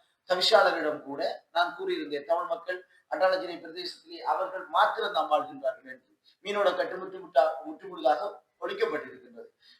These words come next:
இன்று உங்களுக்கு தெரியும், அம்பாறை மாவட்டத்தில் ஐம்பத்தி ரெண்டு கிராமங்கள் இருக்கின்றது என்று சிலர் மாறு கேட்டிருக்கிறார்கள். ஆனால் இருபத்தி ஒன்பது கிராமங்கள் தான் இப்போது இருக்கின்றது. கந்தம்பளி, கணம்பளி, புங்கம்பளி, புட்டுவழி என்று, ஆஹ், மீனோட கட்டு என்று பல பிரதேசங்கள், மாட்டுப்பள்ளி, இவ்வாறான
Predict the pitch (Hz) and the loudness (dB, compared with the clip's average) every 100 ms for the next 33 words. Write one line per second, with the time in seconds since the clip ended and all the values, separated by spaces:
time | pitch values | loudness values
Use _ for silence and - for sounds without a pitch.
0 | _ 180 202 196 196 196 202 190 190 190 | _ -6 -4 -2 -4 -2 2 4 8 6
1 | 185 180 - - - - - - 170 175 | 6 6 4 2 0 0 0 -6 -16 -16
2 | 165 160 165 165 165 160 156 165 160 156 | -12 4 6 6 0 -6 -10 -10 -14 -4
3 | 156 160 - 190 180 196 - 156 - - | -4 -4 -8 -2 4 6 4 -2 -6 -8
4 | 117 117 _ _ _ _ - 165 165 165 | -8 -8 _ _ _ _ 4 6 8 4
5 | 180 226 233 220 202 185 170 180 170 170 | 0 -4 -4 -4 -6 -6 4 6 6 2
6 | 160 175 185 185 196 185 - 165 139 139 | -4 -2 -4 -8 -10 -10 -10 -12 -10 -2
7 | 156 160 170 165 165 165 170 165 165 160 | 0 0 -4 -6 -2 0 0 0 -6 -12
8 | _ 175 170 160 156 - _ 175 311 330 | _ -12 -8 -8 -10 -16 _ -10 -8 -10
9 | - 440 - - - _ _ 170 175 170 | -6 -6 -8 -16 -20 _ _ 6 10 8
10 | 170 180 180 180 175 175 175 170 170 202 | 6 2 0 0 0 -4 -6 -14 -10 -10
11 | - _ 185 202 269 214 185 - - 180 | -10 _ 4 6 8 8 6 0 -10 -6
12 | 185 - - 185 226 185 156 - 156 165 | -6 -4 -8 -6 -4 -4 -4 -2 4 4
13 | - - 151 151 160 _ _ _ _ _ | 2 -4 -4 -4 -8 _ _ _ _ _
14 | - 190 202 196 190 | -10 0 6 8 8